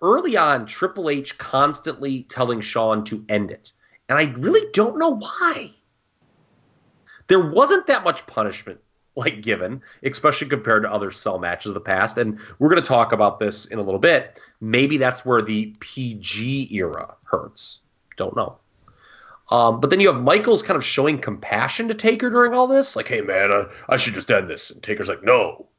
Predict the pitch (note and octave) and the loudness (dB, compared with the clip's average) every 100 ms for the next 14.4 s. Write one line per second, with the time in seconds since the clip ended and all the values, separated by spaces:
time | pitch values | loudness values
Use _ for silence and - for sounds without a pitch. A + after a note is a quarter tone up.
0 | _ _ _ _ _ - A#2+ A#2 - A#2+ | _ _ _ _ _ -12 -8 -8 -4 -4
1 | A2 - A#2+ - D#3+ B2+ G#2+ - A#2+ - | -4 -4 -4 0 2 4 2 -2 -16 -16
2 | A2 - A#3+ C#4+ - D#3+ F#3 D3 A#2+ A#2 | -6 0 2 4 4 4 4 4 2 0
3 | - - F#2+ - - - - - - - | -2 -6 -6 -6 -14 -12 -12 -4 -6 -6
4 | - _ _ _ - B2+ C3 A#2+ G3+ A#3 | -18 _ _ _ 0 2 6 6 6 4
5 | F3 - B2 - - _ _ - - - | 0 0 -2 -2 -10 _ _ -20 -20 -8
6 | B2+ D#3 A#3+ - A3+ A3+ D#3+ D#3+ F4+ - | 0 4 6 4 2 -2 0 0 -2 -2
7 | C#3 B2 B2+ A2+ G#2+ G#2 G#2 B2+ - - | -6 -4 -4 -4 -2 -4 -4 -8 -2 2
8 | E4 F4+ A3 - A3 D#4+ C#4 C3+ A2+ A2 | 4 4 0 2 4 6 4 2 0 -2
9 | A2 C#3+ - - _ - B3 D#3+ D#3 D4 | -2 -4 -8 -20 _ 0 0 2 4 6
10 | C#4+ E4+ C#4 C#4+ C4+ - - _ _ _ | 4 0 0 -2 -4 -8 -20 _ _ _
11 | _ - E3+ - A#3+ B3+ A3 B3 B3 G#3+ | _ -14 -12 0 0 0 0 0 2 0
12 | G#3 F3 - G#3 F#3+ E3+ D#3 C#3 C3+ A2+ | 0 -8 -4 -2 0 -2 -4 -2 0 0
13 | G#2 A#2 - - A3 C4+ A#3 D3+ D3 D3 | -2 -10 -4 -2 0 -2 0 2 2 0
14 | - F2 E2 - | -6 -14 -14 -20